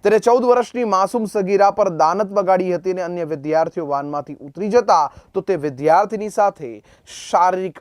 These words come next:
અડપલા કરતો હતો. વિદ્યાર્થીનીની એકલતાનો લાભ લઈ તે તેને સ્પર્શ કરતો હતો. ત્યારે વાન ચાલકની આ હરકતથી વિદ્યાર્થીની ગભરાઈ ગઈ હતી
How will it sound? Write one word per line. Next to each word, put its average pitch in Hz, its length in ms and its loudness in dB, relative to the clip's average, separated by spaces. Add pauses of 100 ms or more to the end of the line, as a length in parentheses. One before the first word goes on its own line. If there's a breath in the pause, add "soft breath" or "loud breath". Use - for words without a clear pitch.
અડપલા 139 440 -4
કરતો 107 320 -18
હતો. - 260 -20 (680 soft breath)
વિદ્યાર્થીનીની 233 800 2
એકલતાનો 226 600 2
લાભ 202 360 4
લઈ 190 180 4
તે 208 160 0
તેને 170 260 -4
સ્પર્શ - 520 -2
કરતો 190 340 -2
હતો. 113 380 -12 (280 soft breath)
ત્યારે 165 160 4
વાન 202 280 4
ચાલકની 208 500 2
આ 190 100 0
હરકતથી 180 460 -2
વિદ્યાર્થીની 156 840 -2
ગભરાઈ 127 400 -6
ગઈ 120 140 -12
હતી - 280 -20